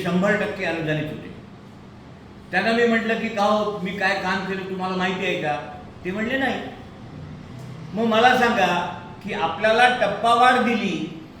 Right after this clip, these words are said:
हे आपण अनुदानितच्या शिक्षकांना केव्हा सांगणार आहात?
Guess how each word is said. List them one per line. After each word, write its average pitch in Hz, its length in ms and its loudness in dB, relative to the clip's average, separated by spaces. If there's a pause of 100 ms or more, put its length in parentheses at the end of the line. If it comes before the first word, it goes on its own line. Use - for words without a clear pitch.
(300)
हे 226 140 2
आपण 208 500 4 (200)
अनुदानितच्या 226 800 4 (120)
शिक्षकांना 214 600 -2
केव्हा 220 400 2
सांगणार 147 400 -2
आहात? 107 240 -6